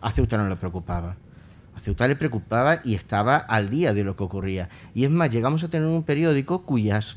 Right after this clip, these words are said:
mm, mm, cubiertas, todos, todos, lo-, un semanario, todas las semanas, las noticias eran fotografías ilustradas de lo que estaba apare-, apareciendo, de lo que estaba pasando en la Segunda Guerra Mundial.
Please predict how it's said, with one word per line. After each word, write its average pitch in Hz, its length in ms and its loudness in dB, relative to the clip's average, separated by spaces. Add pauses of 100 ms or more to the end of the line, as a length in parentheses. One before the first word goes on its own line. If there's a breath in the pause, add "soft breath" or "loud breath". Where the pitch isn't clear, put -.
mm, 98 340 -2 (220)
mm, 95 640 -4 (360)
cubiertas, 139 680 -2 (440 loud breath)
todos, 165 500 4 (600)
todos, 139 400 0
lo-, 127 80 -4
un 120 300 -2
semanario, 143 640 2
todas 110 280 0
las 131 120 -2
semanas, 170 400 0 (200 loud breath)
las 117 200 4
noticias 147 640 0
eran 160 300 2
fotografías 143 720 0
ilustradas 139 400 2
de 135 80 2
lo 131 100 0
que 117 60 0
estaba 120 340 2
apare-, 98 320 0
apareciendo, 120 720 -2 (260 loud breath)
de 117 140 4
lo 117 80 4
que 101 80 -2
estaba 127 320 4
pasando 110 560 2 (380 loud breath)
en 131 160 2
la 110 80 4
Segunda 90 340 -4
Guerra 85 220 -6
Mundial. 80 300 -8